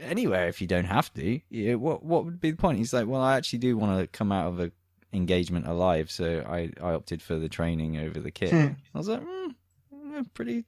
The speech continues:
Speaker 1: pretty smart." I'm not sure how true that was, of course. I had no
Speaker 2: Yeah.
Speaker 1: way of, of knowing, uh, and I was going by stereotypes. Uh, but I thought that's, that's really interesting. The American citizen, well, a-, and British citizen,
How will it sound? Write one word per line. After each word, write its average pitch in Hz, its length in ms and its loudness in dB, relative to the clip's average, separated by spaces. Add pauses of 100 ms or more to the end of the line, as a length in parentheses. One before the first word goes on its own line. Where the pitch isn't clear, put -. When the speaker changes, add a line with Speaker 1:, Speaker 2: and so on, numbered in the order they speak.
Speaker 1:
pretty 226 160 -4
smart." 117 380 -2
I'm 160 100 2
not 170 160 6
sure 160 160 6
how 131 120 8
true 196 280 2
that 82 180 4
was, 90 220 2
of 90 100 -4
course. 135 280 2
I 127 100 6
had 123 160 2
no 117 140 8
Speaker 2:
Yeah. 110 80 6
Speaker 1:
way 110 180 8
of, 101 140 0 (520)
of 107 160 4
knowing, 98 640 6
uh, - 40 -4
and 110 300 4
I 113 60 8
was 107 100 6
going 110 260 6
by 101 160 6
stereotypes. 98 880 2 (480)
Uh, 113 200 2
but 131 240 6
I 147 120 2
thought 160 300 0
that's, - 480 -2 (240)
that's 190 220 4
really 135 240 4
interesting. 98 560 0 (380)
The 113 120 -2
American 117 400 2
citizen, 95 560 -2 (220)
well, - 240 -14 (180)
a-, 80 180 -6
and 85 240 0
British 107 300 -4
citizen, 78 440 -4